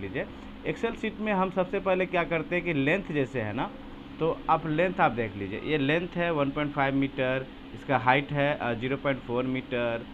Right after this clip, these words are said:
और इसके बाद जो है ये, अ, width जो है वो ज़ीरो पॉइंट सिक्स मीटर है और square, अ, मीटर जो total जो आ रहा है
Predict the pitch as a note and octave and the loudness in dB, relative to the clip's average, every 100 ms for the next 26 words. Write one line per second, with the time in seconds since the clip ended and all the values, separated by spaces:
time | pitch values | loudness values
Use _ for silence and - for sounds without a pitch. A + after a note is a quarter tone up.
0 | - - G2+ B2+ - E3 D3+ D3+ D3+ E3 | -14 -8 -4 -4 -4 -2 2 2 2 -2
1 | D3+ D3+ C#3+ F3 G#3 - - - A2 A2+ | 0 0 0 -2 -4 -10 -14 -4 -2 2
2 | C#3 D3 C#3 C3 C#3 D#3 G3 A2 B2 A2 | 0 0 -4 0 2 2 0 0 0 0
3 | C3 C3+ C#3+ C#3 D3+ - D3 C#3+ D#3+ F3+ | -2 -2 -2 -2 -6 -2 -2 0 0 0
4 | G#3 F3 - E3+ - F#3 F#3 - C3+ C3 | 0 -4 -4 -8 -2 0 0 0 2 2
5 | B2+ - C#3 C#3+ D3+ D3+ F#3 F3 C#3 D3+ | 0 -4 0 0 0 0 0 -2 -2 -2
6 | C#3 B2 A2 G#2 G#2 B2+ A#3 | 0 0 2 2 2 2 2